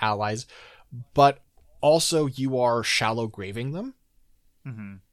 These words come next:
Speaker 1: So it's like you shallow grave someone, but they can't fight back, and if you can, you know.
Speaker 2: Wait, they're not silenced.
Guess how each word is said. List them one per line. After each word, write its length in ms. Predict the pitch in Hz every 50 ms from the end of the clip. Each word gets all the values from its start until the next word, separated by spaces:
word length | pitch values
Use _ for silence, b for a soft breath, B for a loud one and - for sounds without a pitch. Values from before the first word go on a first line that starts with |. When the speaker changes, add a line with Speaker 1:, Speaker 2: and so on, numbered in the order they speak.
| _ _ _ _ _ _ _ _ _ _ _ _ _ _ _ _ _ _ _ _ _ _
Speaker 1:
So 260 | - - - 135 127
it's 160 | 123 120 -
like 200 | 131 127 120 -
you 80 | - 131
shallow 360 | 127 - - 143 135 139 135
grave 260 | 120 127 123 127 127
someone, 340 | - - - 123 120 120 117
but 140 | 107 113 107
they 80 | - 110
can't 260 | - - 131 117 -
fight 220 | - - - -
back, 320 | - 117 104 92 92 - -
and 80 | 101
if 140 | 98 - -
you 40 | 104
can, 340 | - - 110 104 101 98 - _ _
you 120 | 120 117
know. 260 | 104 90 92 95 104 - _ _ _
Speaker 2:
Wait, 160 | 165 165 143
they're 100 | - 151
not 300 | 151 151 165 208 214 -
silenced. 1200 | - - - - - - - - - - 139 175 202 165 110 85 76 - - - - - - -